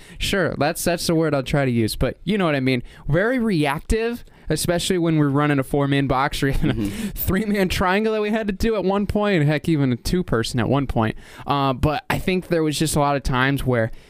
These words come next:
Speaker 1: we would be very, very reactive to the first pass, and we'd find ourselves a little out of position. I mean, yeah, it's hard when you got a man up on the other side, but there was just times where we found ourselves in, in a rough spot. They'd get an open look, and, I mean, they just got,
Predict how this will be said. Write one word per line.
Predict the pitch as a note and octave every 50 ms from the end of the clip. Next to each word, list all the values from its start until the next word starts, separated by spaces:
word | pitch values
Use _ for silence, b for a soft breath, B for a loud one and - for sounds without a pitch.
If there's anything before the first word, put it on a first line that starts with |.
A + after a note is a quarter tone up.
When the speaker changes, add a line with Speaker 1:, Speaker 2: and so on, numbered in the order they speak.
| B B B
Speaker 1:
we | - C#3 C3+
would | B2+ B2 A#2
be | B2+ B2+
very, | A2+ A#2+ C#3+ C#3+ D3+ D#3 D#3 D3+ D3
very | - A#2 C#3 C#3 - - - E3+ E3+ E3+ E3
reactive | D#3 C#3 C3 C#3 C#3 D3 - - D3
to | C#3 B2+
the | B2+ -
first | - C#3 C3+ C3 -
pass, | - C#3 C3 B2+ C3 C3+ C3 -
and | C3+
we'd | B2 -
find | - D3 D3 D3
ourselves | C#3+ C3+ - - C#3 B2+ B2 A#2+
a | C3
little | C3+ C3+ C3
out | C3 C3 C3
of | -
position. | - B2+ A2+ B2 B2+ B2+ - - C3+
I | A#2
mean, | A#2 A#2 A2 B2+
yeah, | C3 B2+ A#2+ A2+
it's | - -
hard | - C#3+ C#3 D3 C#3
when | B2 B2 A#2+
you | A#2+ A#2
got | B2+ A#2+ A#2
a | A2
man | A2 G#2 B2 C3 B2+ A#2+ A#2+
up | B2 B2+ B2 - A#2+
on | A2
the | A2+ A2+
other | A2 G#2+ G#2
side, | - - A2 A2+ A2 G2+ -
but | A2+ G#2+ F2+ - B B B B B B B B
there | - C#3 C#3+
was | C#3+ C#3 B2+
just | D3+ C3 -
times | - C3 B2+ C3+ C3 -
where | C3 B2
we | B2 B2
found | - - C3 C3 C3+ C3+
ourselves | C3 B2 - C3+ A#2+ A#2 A#2 A#2 A2 - - -
in, | B2 C#3+ C#3 C3 A2+ -
in | C3+ C#3 C3
a | A#2+
rough | A#2+ B2+ C3 C3
spot. | - - - C3+ C3+ D3 C#3
They'd | C#3 C3 C3
get | C#3+ C3
an | B2 B2
open | B2+ B2+ - - G#2 G#2
look, | A2 B2 E3+ - - D3
and, | B2+
I | A#2+
mean, | A#2 A#2 A#2 G#2+ G#2+
they | A2 A2 G#2+
just | A#2 A2+ - -
got, | A#2 A2+ A2